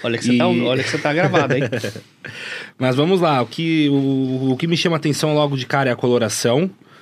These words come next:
Speaker 2: né? Uma coloração muito intensa, muito bonita, né? O Malbec aqui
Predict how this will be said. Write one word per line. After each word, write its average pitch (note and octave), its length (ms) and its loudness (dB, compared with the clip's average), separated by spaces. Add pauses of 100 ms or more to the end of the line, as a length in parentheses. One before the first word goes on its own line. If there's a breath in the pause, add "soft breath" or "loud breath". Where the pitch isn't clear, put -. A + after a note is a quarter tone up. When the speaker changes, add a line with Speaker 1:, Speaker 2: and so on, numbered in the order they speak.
(220 loud breath)
Speaker 2:
né? A2 140 -2
Uma A#2 180 0
coloração A#2 540 0
muito C3+ 380 0
intensa, B2 720 -2
muito C3 340 0
bonita, G#2+ 680 -2
né? A2 240 -6
O G2 140 -4
Malbec G2 540 -8
aqui G2 300 -14